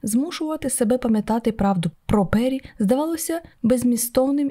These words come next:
і педантичним, навіть злим. Краще було пам'ятати той гарний ролик. Джейн не бачила, щоб на похороні Селеста плакала. Її очі були червоні та набряклі, однак Джейн не бачила, щоб вона плакала. Здавалося, вона міцно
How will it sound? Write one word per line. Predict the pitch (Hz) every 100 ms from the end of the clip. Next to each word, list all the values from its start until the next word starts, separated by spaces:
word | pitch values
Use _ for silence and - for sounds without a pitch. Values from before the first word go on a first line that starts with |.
| -
і | - 240
педантичним, | 226 202 202 180 208 - 254 269 254
навіть | 190 180 165
злим. | 165 160 - _ _
Краще | - 285 349 359
було | 302 320
пам'ятати | 320 247 240 233 240 240
той | 247 220
гарний | 180 165 170 175 175
ролик. | 165 147 151 - _ -
Джейн | 202 285
не | 311
бачила, | 214 180 175 220 240
щоб | 254 - 190
на | 180
похороні | - 208 - 269 277
Селеста | - - 180 180 190
плакала. | - 156 160 - 180 - _ -
Її | 202
очі | 220 277 262
були | 208 208
червоні | 196 190 190 233 285 269
та | 214
набряклі, | 190 156 175 214 226 226 - - -
однак | 254 339 330
Джейн | 254 302 311
не | 277
бачила, | 254 269 285 277 277
щоб | - 208
вона | 190 190 202
плакала. | - 165 156 170 190 - _ -
Здавалося, | 214 262 320 349 339 320
вона | 294 311
міцно | 294 277 320 - 302